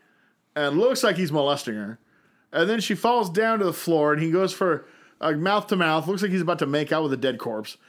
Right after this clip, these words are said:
He's screaming for help in broken English. This is cringe to watch, and it just leaves with her apparently dead and him crying about it.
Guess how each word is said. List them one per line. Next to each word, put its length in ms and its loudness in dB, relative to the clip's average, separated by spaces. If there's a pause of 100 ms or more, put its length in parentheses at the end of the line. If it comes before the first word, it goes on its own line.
(160)
He's 200 -2
screaming 600 -2
for 180 0
help 320 0 (220)
in 180 -2
broken 380 0
English. 420 -8 (380)
This 160 0
is 120 -2
cringe 920 -2
to 80 2
watch, 480 0 (520)
and 380 0 (220)
it 140 0
just 180 -2
leaves 320 0
with 100 -2
her 160 2
apparently 400 0
dead 280 0
and 100 -2
him 100 -2
crying 260 0
about 240 0
it. 140 -4